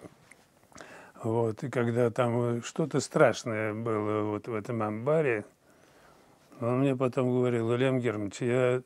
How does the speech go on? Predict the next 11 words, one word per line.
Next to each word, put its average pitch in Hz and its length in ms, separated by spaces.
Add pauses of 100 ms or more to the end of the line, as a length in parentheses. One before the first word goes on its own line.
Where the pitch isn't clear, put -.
(160)
чуть 147 240
не 147 140
сошел 123 440
с - 160
ума. 104 360 (840)
Я 107 140
чуть 151 260
не 143 120
сошел 123 440
с - 120
ума". 123 260